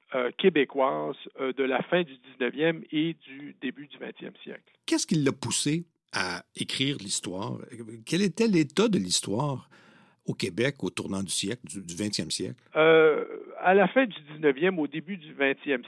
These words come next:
Speaker 1: siècle, l'histoire est surtout l'œuvre, euh, d'amateurs. De, euh, on, on n'a pas,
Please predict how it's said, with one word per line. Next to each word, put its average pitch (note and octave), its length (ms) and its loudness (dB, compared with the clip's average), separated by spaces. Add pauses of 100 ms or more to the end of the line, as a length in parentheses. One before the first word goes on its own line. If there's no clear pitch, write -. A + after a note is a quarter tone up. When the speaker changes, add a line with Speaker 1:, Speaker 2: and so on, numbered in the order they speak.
Speaker 1:
siècle, F#3 300 2
l'histoire E3 580 2
est C3+ 200 -6
surtout D#3+ 380 -12
l'œuvre, D3+ 460 8
euh, A#2+ 240 0
d'amateurs. C#3 720 2 (320)
De, C3 800 6 (100)
euh, A2 260 -8 (600)
on, E3 220 0
on F3 180 4
n'a F3 140 4
pas, G#3+ 240 6